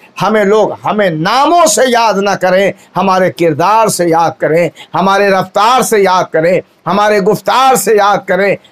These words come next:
आज ज़माना आप देख रहे हैं, आले मोहम्मद अलैहिस्सलातु वस्सलाम की लाख ज़माने ने दुश्मनियाँ की, मगर आप आले मोहम्मद की जो बुराई भी कर रहे थे वो भी जानते थे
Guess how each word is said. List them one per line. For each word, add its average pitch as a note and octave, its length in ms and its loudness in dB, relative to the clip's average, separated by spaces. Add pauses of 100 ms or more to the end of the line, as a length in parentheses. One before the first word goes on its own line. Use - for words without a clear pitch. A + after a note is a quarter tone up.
(100)
आज F3 220 0
ज़माना F3+ 580 -2 (200)
आप E3+ 240 0
देख A#3+ 300 0
रहे G3 260 2
हैं, F3+ 320 -2 (200)
आले A#3 340 0
मोहम्मद A#3 480 -2
अलैहिस्सलातु A3+ 760 0
वस्सलाम A#3 540 0
की B3 180 -2 (300)
लाख C#4 340 2
ज़माने B3 480 0
ने A3 140 0
दुश्मनियाँ G3 580 -2
की, G3+ 260 -4 (200)
मगर F#3+ 240 0
आप G#3 440 0 (240)
आले G3 320 0
मोहम्मद A3+ 680 -2
की G#3+ 280 -2 (160)
जो F3 160 0
बुराई G#3+ 460 2
भी D4+ 140 2
कर A#3+ 160 0
रहे G3 280 0
थे F#3+ 220 0 (240)
वो D#3+ 140 0
भी F#3+ 180 0
जानते C#3 540 0
थे G#3+ 260 0